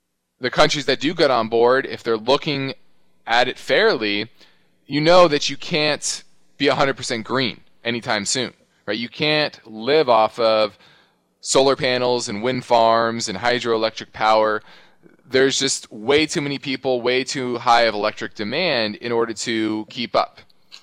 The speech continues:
with the country, especially a developed country like the U S. And so while we've had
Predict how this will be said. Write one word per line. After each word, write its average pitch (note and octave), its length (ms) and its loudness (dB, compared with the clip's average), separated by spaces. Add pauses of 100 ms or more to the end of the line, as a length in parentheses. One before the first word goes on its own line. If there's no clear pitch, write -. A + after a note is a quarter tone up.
(400)
with G2 100 -8
the - 60 -12
country, - 340 -2 (460)
especially G#2 260 -6
a G2 40 -8
developed F#2 340 0
country F#2+ 320 -8
like F2 180 -6
the E2 100 -16
U F2 200 -4
S. - 340 -2 (460)
And A#2+ 200 0
so C3+ 380 4 (320)
while A#2+ 180 4
we've B2+ 140 -2
had D3 480 6